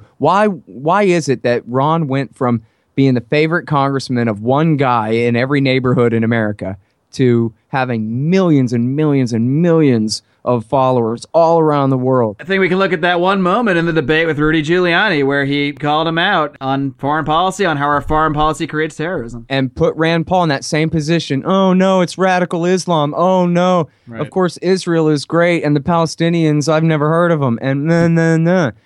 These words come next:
Speaker 1: But Ron <laughs> Paul, and Ron Paul did not fight back. I mean, it's not just that he said the right thing. He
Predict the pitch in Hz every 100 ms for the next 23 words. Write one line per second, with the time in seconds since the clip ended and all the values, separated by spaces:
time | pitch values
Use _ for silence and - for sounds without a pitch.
0 | _ _ _ 120 151 135 170 180 190 190
1 | 196 196 185 - - 170 170 196 208 208
2 | 208 208 214 - 190 254 170 185 262 123
3 | 120 147 160 147 - _ - 143 202 233
4 | 220 202 175 160 - 208 196 160 147 156
5 | - 180 202 139 135 _ _ - 185 185
6 | 170